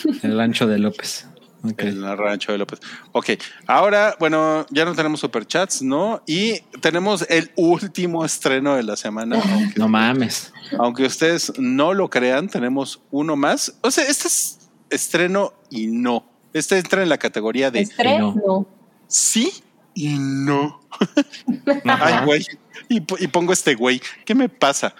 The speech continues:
Speaker 2: Espérenme.
Speaker 1: El barbón ese.
Speaker 2: <laughs> El barbón ese, no. Ah, ahí va. Ahí está. Los nuevos
Speaker 1: Estreno.
Speaker 3: Híjolas. <laughs>
Speaker 2: Estreno. ¿Qué es lo que pasa? Que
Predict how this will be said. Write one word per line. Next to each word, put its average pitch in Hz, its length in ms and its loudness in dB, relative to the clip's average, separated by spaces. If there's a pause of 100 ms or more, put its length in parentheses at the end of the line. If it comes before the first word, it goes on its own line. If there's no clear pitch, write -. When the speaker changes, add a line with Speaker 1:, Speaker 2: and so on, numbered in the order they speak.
(180)
Speaker 2:
Espérenme. 117 420 -2 (580)
Speaker 1:
El 92 140 -2
barbón 110 460 2
ese. 110 300 0 (340)
Speaker 2:
<laughs> 143 300 -8
El 131 120 -4
barbón 127 360 -2
ese, 113 220 -6
no. 107 160 -6 (420)
Ah, 117 1700 0 (500)
ahí 123 120 2
va. - 220 -4 (240)
Ahí 123 140 0
está. - 240 -8 (560)
Los 120 300 -4
nuevos 131 200 2
Speaker 1:
Estreno. 269 300 4
Speaker 3:
Híjolas. 226 520 2 (560)
<laughs> - 640 -10
Speaker 2:
Estreno. 160 1080 2
¿Qué 185 120 4
es 202 80 -2
lo 214 100 0
que 175 100 -2
pasa? 208 540 0
Que 127 480 0